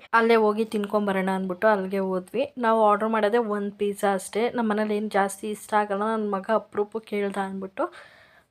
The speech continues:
ಪಿಜ್ಜಾ ಹಟ್ಗೆ ಹೋದ್ವಿ ಅಷ್ಟೇ, ನಮ್ಮ ಮನೆ ಹತ್ರ ನಿಯರ್ ಬೈ ಇರೋದಕ್ಕೆ. ಹೋಗಿ ಇವಾಗ ಒಂದೇ ಒಂದು ಪಿಜ್ಜಾ ಆರ್ಡರ್ ಮಾಡಿದ್ವಿ, ಸ್-, ಮೀಡಿಯಮ್ ಸೈಜ್ದು.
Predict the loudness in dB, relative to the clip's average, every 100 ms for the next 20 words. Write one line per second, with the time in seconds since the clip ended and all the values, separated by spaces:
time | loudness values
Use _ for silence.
0 | _ -8 0 2 2 -2 -6 -2 -2 -2
1 | -6 -4 -6 -6 -6 -4 -4 -2 -2 -4
2 | -6 -8 -4 -6 -6 -8 -8 -8 -10 -12
3 | -16 -16 _ _ _ _ -2 -2 0 0
4 | 0 2 4 4 2 0 -2 -4 -6 -2
5 | 0 0 -2 -4 -4 -4 -4 -6 -8 -6
6 | -4 -2 -2 -2 -4 -4 -4 -4